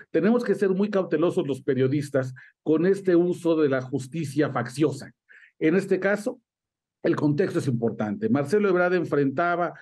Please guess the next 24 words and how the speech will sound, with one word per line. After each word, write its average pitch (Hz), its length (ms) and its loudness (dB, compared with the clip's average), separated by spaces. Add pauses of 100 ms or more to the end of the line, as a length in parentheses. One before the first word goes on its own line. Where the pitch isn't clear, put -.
(120)
la 139 160 0
furia 208 420 2
del 139 160 2
presidente 151 540 0
Enrique 151 320 0
Peña 160 260 0
Nieto 170 460 -2 (240)
porque 151 320 2
él 247 80 -2
aseguraba 139 840 0 (280)
que 160 100 2
Marcelo 165 400 2
Ebrard 165 340 2
había 156 240 2
filtrado 160 480 0
los 127 180 0
documentos 139 520 0
de 131 80 0
la 117 80 0
investigación 117 720 0 (240)
de 131 140 0
la 127 120 0
Casa 143 240 -4
Blanca. 135 460 -2